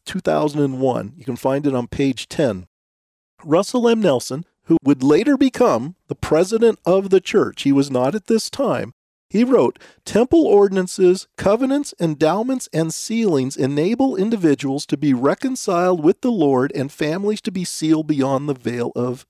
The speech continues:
death. Obedience to temple covenants qualifies us for eternal life, the greatest gift of God to man." He also said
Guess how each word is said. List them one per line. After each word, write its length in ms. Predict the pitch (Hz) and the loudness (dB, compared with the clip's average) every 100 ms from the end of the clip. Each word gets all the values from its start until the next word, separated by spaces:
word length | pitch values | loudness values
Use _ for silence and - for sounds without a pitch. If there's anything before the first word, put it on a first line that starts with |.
| _ | _
death. 400 | 104 131 - - - _ - - _ _ - | -4 -2 -2 -8 -16 _ -20 -20 _ _ 2
Obedience 1080 | 151 165 - - 185 302 277 147 104 98 - | 2 2 -4 -4 0 2 2 -2 -2 -4 -8
to 160 | - 131 - | -8 -8 -4
temple 440 | - 254 - 277 | -2 -2 0 -2
covenants 680 | - - 208 165 110 117 - _ _ _ _ _ | -2 -2 0 0 -2 -4 -10 _ _ _ _ _
qualifies 720 | - 147 202 240 254 220 220 - | -2 0 2 2 0 0 0 0
us 300 | - 156 - - | 0 0 -2 -10
for 420 | - 160 160 165 | -2 2 4 2
eternal 800 | - 156 - - 160 160 160 147 | -4 -10 -8 -4 0 2 2 2
life, 460 | 139 156 123 - - _ - _ - | 2 2 0 -4 -14 _ -20 _ -4
the 100 | 123 | -4
greatest 720 | 107 123 156 202 202 - 127 | -2 2 2 4 2 0 -2
gift 380 | 139 165 - - | 2 2 0 -2
of 240 | 151 135 | -2 -2
God 360 | - 123 117 117 _ | 0 2 2 -2 _
to 160 | - 135 | -8 -2
man." 500 | 151 220 160 107 - _ _ _ _ | 2 2 2 -2 -12 _ _ _ _
He 180 | - 180 - | -6 -2 2
also 400 | 202 320 - 156 | 2 2 2 2
said 480 | - - - - | 0 -6 -6 -8